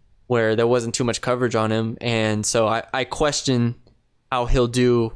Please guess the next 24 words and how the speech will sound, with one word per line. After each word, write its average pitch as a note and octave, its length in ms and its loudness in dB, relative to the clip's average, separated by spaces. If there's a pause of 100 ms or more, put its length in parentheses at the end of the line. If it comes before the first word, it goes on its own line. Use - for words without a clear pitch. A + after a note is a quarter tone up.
(400)
you B2+ 80 -2
know, A2 160 0
against A2 380 -2 (480)
live A#2+ 500 -2
action A2 760 -4
guys A2 420 -2
coming A2+ 260 -2
at D3 280 -4
you. A2 200 -2 (460)
But, G3 380 -2 (100)
I E3 60 -4
mean, F#3 280 0
against G3 300 -2
bad D#3 180 2
teams, F3 240 0
I B2 60 2
definitely C3 300 -2
can A2+ 160 -2
see A#2+ 140 -2
him A2+ 160 0
being G#2+ 260 0
a G2+ 40 -4
mismatch, G#2 680 -4 (640)
uh, G#2+ 340 -2